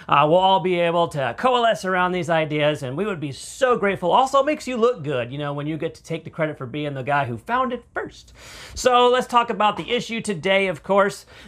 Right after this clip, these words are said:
Now we're looking at the outcome or the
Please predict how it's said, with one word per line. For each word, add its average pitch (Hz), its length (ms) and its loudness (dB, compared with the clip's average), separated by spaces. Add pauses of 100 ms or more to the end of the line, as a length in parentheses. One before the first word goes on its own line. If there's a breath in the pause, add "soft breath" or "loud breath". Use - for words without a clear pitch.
Now 185 260 2
we're 190 160 4
looking 208 320 2
at 170 500 0 (200 soft breath)
the 156 460 2 (100)
outcome 175 920 2
or 147 320 4
the 139 520 -2